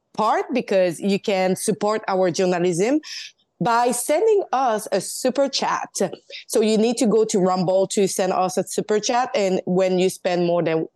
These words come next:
five U S dollars, we will show your, um, question on the screen and we will also interact with you and answer your question. So thank you in advance to everybody who will donate to us because it's a great way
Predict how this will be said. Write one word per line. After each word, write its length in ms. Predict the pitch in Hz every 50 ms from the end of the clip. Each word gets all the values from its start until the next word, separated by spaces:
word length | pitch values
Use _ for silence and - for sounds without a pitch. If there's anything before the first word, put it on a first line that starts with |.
| - _ -
five 360 | 185 190 220 240 254 214 220
U 220 | 220 247 247 247
S 100 | 247 202
dollars, 480 | - 254 240 240 240 262 277 302 320 - _ - - - -
we 100 | - 214 202
will 200 | 208 208 202 196
show 460 | - - - 240 208 208 208 208 -
your, 500 | - 196 190 208 208 208 208 208 202 196 - _ _ _ _ -
um, 520 | 190 180 175 170 165 165 165 160 160 156 - _ _ _ _ _ _ _ _ - -
question 500 | - - 302 339 - - 269 220 208 214
on 220 | - 196 196 196 180
the 80 | 175
screen 440 | - - - 202 190 214 247 277 254 -
and 180 | 202 196 190 175
we 80 | 185
will 320 | 185 165 175 175 175 170 - - - -
also 460 | 190 214 226 220 - 214 190 - - _ _ - - - - - - -
interact 420 | 190 202 196 - 226 196 190 190 -
with 180 | 196 190 190
you 280 | 190 190 185 190 196 - -
and 280 | 180 175 170 170 170 -
answer 340 | 170 165 156 - 185 170 160
your 180 | 156 160 156
question. 600 | - - - 294 320 - - - - 165 135 - - _ - - - - - - -
So 500 | - - 196 180 180 175 170 165 165 160
thank 220 | - 240 247 226 330
you 80 | 311
in 80 | 294 269
advance 480 | 269 269 214 262 269 311 302 - - - -
to 220 | - 214 202 -
everybody 540 | 185 202 208 208 190 185 196 190 185 196 196
who 240 | 196 185 196 185 170
will 240 | 165 175 170 165 165
donate 380 | 147 175 160 165 180 214 - -
to 120 | - 269
us 260 | 262 277 311 339 -
because 420 | 254 208 185 - 196 180 175 151 185
it's 160 | 190 - -
a 140 | 196 185 160
great 420 | - 180 196 196 202 214 202 - -
way 380 | - 185 185 190 185 185 190